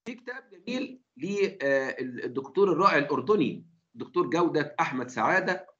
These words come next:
دك-، كتاب م-، اسمه تدريس مهارات التفكير.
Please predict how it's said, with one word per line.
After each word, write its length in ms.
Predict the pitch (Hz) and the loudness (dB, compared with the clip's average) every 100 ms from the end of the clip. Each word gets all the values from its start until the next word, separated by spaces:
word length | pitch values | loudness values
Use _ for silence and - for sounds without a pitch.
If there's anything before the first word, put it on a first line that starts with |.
| - | -12
دك-، 200 | 123 - | -12 -12
كتاب 280 | - 151 165 | -8 -2 0
م-، 140 | 135 135 | 0 -2
اسمه 220 | 180 156 | -4 -2
تدريس 800 | 147 135 120 135 208 233 - - 131 | -2 -2 -4 -6 -4 -4 -4 -8 -2
مهارات 560 | 131 123 123 151 180 | 0 0 2 2 0
التفكير. 480 | 175 156 - - - | -2 -4 -6 -12 -20